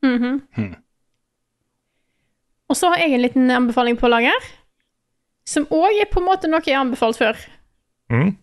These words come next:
Speaker 1: Så det passer bra at vi tilfeldigvis hadde samme tema her. Men dette er fordi at jeg, eh, jeg er veldig glad i en strømmetjeneste som heter Dropout. Dette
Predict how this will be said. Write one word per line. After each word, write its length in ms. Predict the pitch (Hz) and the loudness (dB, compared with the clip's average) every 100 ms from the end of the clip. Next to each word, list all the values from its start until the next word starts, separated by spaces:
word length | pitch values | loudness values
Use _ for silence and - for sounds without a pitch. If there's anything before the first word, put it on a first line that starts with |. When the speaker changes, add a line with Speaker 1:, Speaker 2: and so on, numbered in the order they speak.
| _ _ _ | _ _ _
Speaker 1:
Så 120 | - 269 | -2 0
det 100 | 269 | 2
passer 240 | 285 285 | 0 0
bra 240 | 262 262 | 2 0
at 80 | 349 | 0
vi 120 | 330 311 | -2 -4
tilfeldigvis 460 | 277 302 226 214 | -2 -2 -2 0
hadde 140 | 262 254 | -2 0
samme 200 | 254 254 | -2 -2
tema 220 | 262 214 | -2 0
her. 220 | 226 277 - _ - - - - _ | 0 -2 -6 _ -20 -20 -20 -20 _
Men 100 | 294 | -2
dette 120 | 381 349 | 0 0
er 40 | |
fordi 160 | 349 330 | 0 -2
at 140 | 277 - | -2 -2
jeg, 200 | 302 269 | 0 2
eh, 380 | 262 254 247 247 | 2 2 2 2
jeg 120 | 302 | 2
er 40 | 285 | 2
veldig 200 | 285 269 | 2 2
glad 220 | 262 - | 2 0
i 140 | 254 240 | -2 -2
en 320 | 247 233 233 | 0 0 0
strømmetjeneste 600 | 311 311 311 247 240 254 | 0 2 2 0 0 0
som 120 | 262 | 0
heter 480 | 233 254 - 226 214 | 0 -2 0 0 0
Dropout. 800 | 214 220 - - - - - - | 0 -2 0 -2 -2 -6 -6 -4
Dette 280 | 269 269 262 | -4 -2 -2